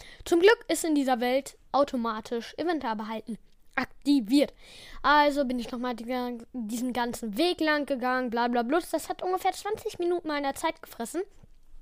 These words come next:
Dann bin ich wieder in den Nether rein und dann habe ich's diesmal anders gemacht. Denn ich habe aus meinen Fehlern gelernt.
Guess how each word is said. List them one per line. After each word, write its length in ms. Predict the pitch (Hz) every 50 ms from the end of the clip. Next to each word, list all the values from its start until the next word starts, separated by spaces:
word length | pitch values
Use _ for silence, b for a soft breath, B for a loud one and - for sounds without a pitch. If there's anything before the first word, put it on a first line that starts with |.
| - -
Dann 280 | - 240 214 285 349 392 403 B B B B B B B B -
bin 120 | 277 262
ich 140 | 226 - -
wieder 180 | 226 202 202
in 80 | 202 202
den 160 | 202 190 190
Nether 340 | 190 196 196 185 220 226 220
rein 220 | 240 269 320 381 403 - b b b b b b b b
und 640 | 381 453 480 508 494 480 - - - 294 254 240 226
dann 380 | 285 302 302 311 311 302 -
habe 160 | 277 254 254 262
ich's 300 | 262 - - - - -
diesmal 380 | 247 220 - 254 247 240 226 - - - _ _ -
anders 340 | 247 262 254 233 233 - -
gemacht. 220 | 233 214 208 - B B B B B B B
Denn 140 | 330 339 330
ich 120 | - -
habe 160 | 277 - 285
aus 120 | 285 277 285
meinen 200 | 262 254 254 -
Fehlern 360 | - 262 247 247 269 320 330
gelernt. 480 | 370 359 320 247 208 196 214 - -